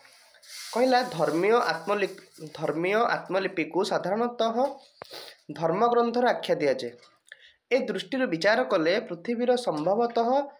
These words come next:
ସର୍ବପ୍ରାଚୀନ ଗ୍ରନ୍ଥ ହେଉଛି ବେଦ। ଏହା ଯେତିକି ଧର୍ମକୈନ୍ଦ୍ରିକ, ସେତିକି ଜ୍ଞାନ ବିଜ୍ଞାନ ସମ୍ବଳିତ। ଏହା ସମଗ୍ର ସୃଜନଶୀଳ ମାନବ ଜାତିର ଜୀବନବ୍ୟାପୀ ଅନୁସନ୍ଧାନ,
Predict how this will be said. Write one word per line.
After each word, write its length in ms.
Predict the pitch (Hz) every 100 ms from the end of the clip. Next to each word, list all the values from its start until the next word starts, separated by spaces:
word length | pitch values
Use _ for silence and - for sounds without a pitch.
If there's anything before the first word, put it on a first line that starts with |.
| _
ସର୍ବପ୍ରାଚୀନ 760 | - 170 156 190 220 220 240 240
ଗ୍ରନ୍ଥ 320 | 190 156 156
ହେଉଛି 300 | 208 240 247
ବେଦ। 240 | 196 151 127 120 - _ - - _
ଏହା 140 | 170 175
ଯେତିକି 460 | 151 151 208 214 180
ଧର୍ମକୈନ୍ଦ୍ରିକ, 800 | 160 131 165 202 220 226 262 190 120 - _
ସେତିକି 440 | - 202 196 233 254
ଜ୍ଞାନ 280 | 160 131 147
ବିଜ୍ଞାନ 320 | 185 196 233
ସମ୍ବଳିତ। 560 | - 165 139 123 - 120 - _ _ -
ଏହା 100 | 139
ସମଗ୍ର 520 | - 139 160 170 175
ସୃଜନଶୀଳ 600 | 175 139 170 196 196 220
ମାନବ 340 | 208 151 151 190
ଜାତିର 360 | 220 220 247 190 - - _ 139
ଜୀବନବ୍ୟାପୀ 640 | 131 143 202 226 226 226
ଅନୁସନ୍ଧାନ, 600 | - 147 165 196 202 226